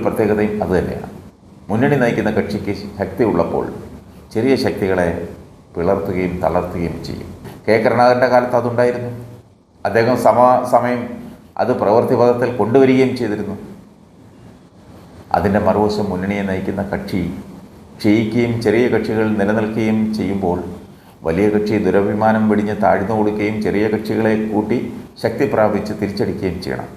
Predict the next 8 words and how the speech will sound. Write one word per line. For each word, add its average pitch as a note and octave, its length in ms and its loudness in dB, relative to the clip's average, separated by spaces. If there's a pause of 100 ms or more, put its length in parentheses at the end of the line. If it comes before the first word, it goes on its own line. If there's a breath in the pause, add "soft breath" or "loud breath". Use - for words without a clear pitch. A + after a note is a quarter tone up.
(960)
തൊള്ളായിരത്തി G#2+ 380 4
അറുപത്തൊമ്പതിൽ C3 520 0
കെ B2 80 0 (100)
കരുണാകരൻ B2 480 0
ചെയ്തത് G2 280 0
അതാണ്. D2+ 260 0 (480)
അങ്ങനെയാണ് C3+ 440 4 (300)
എഴുപത്തേഴിൽ A#2 480 4